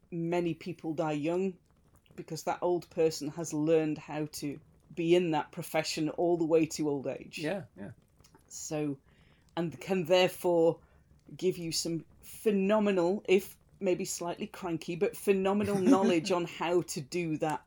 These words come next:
Speaker 1: that role, that job, that task
Speaker 2: Mm.
Speaker 1: when you're a young person, which then increases your chances of getting to s-, <clears throat> to survive.
Speaker 2: Old
Speaker 1: Which
Speaker 2: pilots and bold pilots.
Speaker 1: Old pilots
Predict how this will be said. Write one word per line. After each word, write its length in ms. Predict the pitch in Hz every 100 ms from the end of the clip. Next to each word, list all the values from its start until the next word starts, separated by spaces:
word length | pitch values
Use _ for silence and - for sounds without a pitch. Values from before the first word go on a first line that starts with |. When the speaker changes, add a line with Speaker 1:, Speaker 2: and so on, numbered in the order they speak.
| _ -
Speaker 1:
that 160 | 160 -
role, 420 | 147 175 180 170
that 220 | 160 147
job, 340 | - 165 156 -
that 200 | 131 -
task 500 | - 165 156 - - -
Speaker 2:
Mm. 220 | 196 156 143 _ _ _ - -
Speaker 1:
when 720 | 156 143 202 190 180 175 - -
you're 260 | 185 185
a 40 | 170
young 260 | 170 202
person, 440 | 196 170 151 - 156
which 240 | 165 -
then 140 | 185 180
increases 600 | 185 - 180 - 160 147
your 180 | 165 170
chances 440 | - 160 151 143
of 120 | 151
getting 300 | 139 143 143 139
to 140 | -
s-, 200 | 143 240 185 _
<clears throat> 220 | _ -
to 120 | 151
survive. 560 | - 139 160 139 120 - - _ _ _ - _
Speaker 2:
Old 80 | -
Speaker 1:
Which 220 | 170 -
Speaker 2:
pilots 360 | 160 165 165 170
and 100 | 151
bold 220 | 170 185
pilots. 400 | 143 143 143 - -
Speaker 1:
Old 320 | 226 247 190
pilots 480 | 220 226 220 -